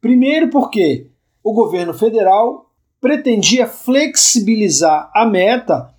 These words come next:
e não cumprir aquilo que estava previsto na legislação. Outra coisa que pode gerar insegurança é que aumentar a arrecadação pode significar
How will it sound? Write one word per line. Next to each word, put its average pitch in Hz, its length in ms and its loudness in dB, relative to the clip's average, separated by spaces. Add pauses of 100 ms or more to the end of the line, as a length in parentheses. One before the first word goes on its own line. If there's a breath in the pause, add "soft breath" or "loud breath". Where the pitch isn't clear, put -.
(580)
e 254 160 0
não 262 340 2
cumprir 262 840 0
aquilo 240 540 -2
que 240 80 -4
estava 214 680 0 (460)
previsto 202 540 -2
na 208 120 -2
legislação. 196 880 0 (720)
Outra 220 340 0
coisa 208 260 0
que - 80 -12
pode 175 260 -2
gerar 165 360 2
insegurança 180 920 0 (360)
é 214 140 -2
que 196 460 -2 (600)
aumentar 202 840 -2
a 254 40 0
arrecadação 160 840 -2
pode 156 440 -2
significar 220 1080 0